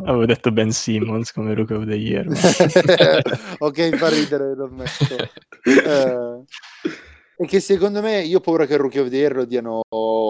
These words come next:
Speaker 2: seriamente parlando, a Haliburton, raga, perché non, eh, fa quest-, queste ultime venti partite senza la Melo e, e quindi se lo va a pigliare lui.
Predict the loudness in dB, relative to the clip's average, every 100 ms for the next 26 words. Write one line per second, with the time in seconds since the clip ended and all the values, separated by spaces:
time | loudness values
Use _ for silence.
0 | 0 0 0 0 -2 -2 0 0 0 2
1 | 2 2 2 0 -2 0 2 2 -2 -18
2 | -18 -16 -16 -16 -20 _ _ _ -6 -4
3 | 0 0 0 -6 -8 -8 -6 -6 -8 -10
4 | _ _ _ _ _ 0 4 4 0 -6
5 | -4 -4 2 2 2 0 0 0 -2 -6
6 | 0 0 0 -2 -2 -2 -8 0 2 2
7 | 0 -4 -2 -2 -2 -4 -8 _ _ _
8 | _ _ -16 -10 -8 -8 -6 -6 -2 0
9 | 0 0 -2 -2 -2 2 2 2 0